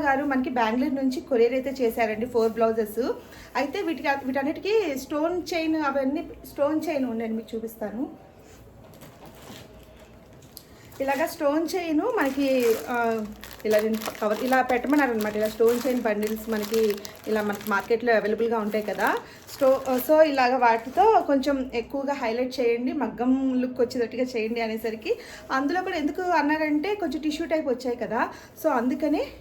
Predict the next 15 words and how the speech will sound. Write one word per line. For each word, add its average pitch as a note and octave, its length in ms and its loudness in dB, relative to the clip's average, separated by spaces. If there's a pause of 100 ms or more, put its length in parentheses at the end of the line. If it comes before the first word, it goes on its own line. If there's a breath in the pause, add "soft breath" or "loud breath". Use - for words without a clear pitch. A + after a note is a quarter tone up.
నేను C#4 160 4
ఈ C#4 140 0
విధంగా C#4+ 400 0 (140)
చూడండి B3 340 2 (320 loud breath)
స్టోన్ D4 420 4
చైన్ D4+ 140 2
ఒక C4+ 200 0
టూ C4 200 0
లైన్స్ B3+ 360 4
అలా B3 140 2
తీసేసుకున్నాను. A#3 640 -2
ఇది B3 380 -2 (240 loud breath)
పీకాక్ D#4 340 0
నెక్ A#3 220 -2
అండి A3+ 280 0